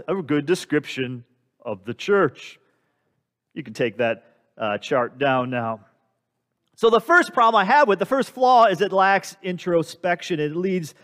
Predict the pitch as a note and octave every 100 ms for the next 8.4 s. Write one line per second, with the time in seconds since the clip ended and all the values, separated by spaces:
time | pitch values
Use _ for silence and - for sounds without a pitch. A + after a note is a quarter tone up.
0 | _ G#3 F3 F3 D3+ D#3+ D3+ C#3+ C3+ C#3
1 | D#3 A3 G3 F3+ F#3 D4 D4 D4 - D#3
2 | D#3 E3 G3 F3 - _ F3 A#3+ - G#3+
3 | - G#3 G3 F#3+ F#3+ D#3+ D#3+ E3 F#3 A3+
4 | G#3+ G#3+ A#3+ B3+ C4+ C#4 C4+ - C4 G#3+
5 | D4+ B3+ C#4+ - G3 B3 C#4+ D4 G#3+ D#3
6 | - _ _ _ _ _ _ _ _ _
7 | _ - G3+ G#3 C4+ C#4 - - - G#3+
8 | F3 G3+ G3+ G#3+